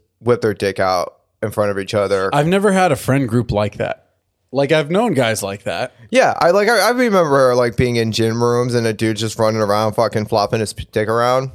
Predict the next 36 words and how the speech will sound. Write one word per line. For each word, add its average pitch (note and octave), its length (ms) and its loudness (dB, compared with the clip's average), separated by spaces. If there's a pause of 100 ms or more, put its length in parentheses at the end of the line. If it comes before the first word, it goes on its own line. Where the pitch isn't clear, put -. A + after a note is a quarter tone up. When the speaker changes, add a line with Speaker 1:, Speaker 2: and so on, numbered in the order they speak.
Speaker 2:
Well, C#3+ 160 2
when C#3 180 2
one C3+ 140 2
of C#3 100 0
'em D3 120 2
will, C3+ 100 2
like, A#2 200 -2
grab, A#2+ 340 -2
like, A#2+ 160 -2
they're B2 100 0
doing B2 260 0
a A2+ 40 -4
stunt B2 480 -2
and, A2+ 120 -4
like, A2+ 240 -4 (520)
the A#2 100 -4
balls A#2 300 0
aren't B2 120 0
sitting B2 220 -2
right, B2 220 0
so B2 160 -2
one A#2+ 180 -2
of A2 60 -4
the A2+ 60 -4
dudes A#2+ 260 -2
just - 180 -6
walks A2+ 380 -2
up A#2 180 0
and, B2+ 120 0
like, A2 160 -2
grabs A2+ 360 0
his G#2+ 100 -2
balls A2+ 460 0
and A2 240 -8
positions A#2+ 560 0
'em. D3 200 0